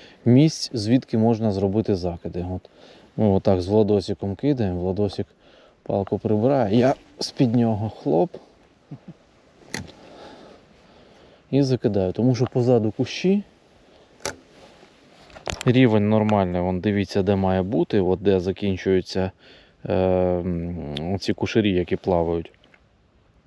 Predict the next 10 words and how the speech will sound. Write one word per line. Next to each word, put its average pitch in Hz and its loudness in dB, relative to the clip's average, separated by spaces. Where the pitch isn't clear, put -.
Ну, 123 0
а - -2
наразі 120 0
там 117 2
глибина 107 2
буде, 104 0
ну, 113 -4
не 143 0
знаю, 123 0
ну, 117 -2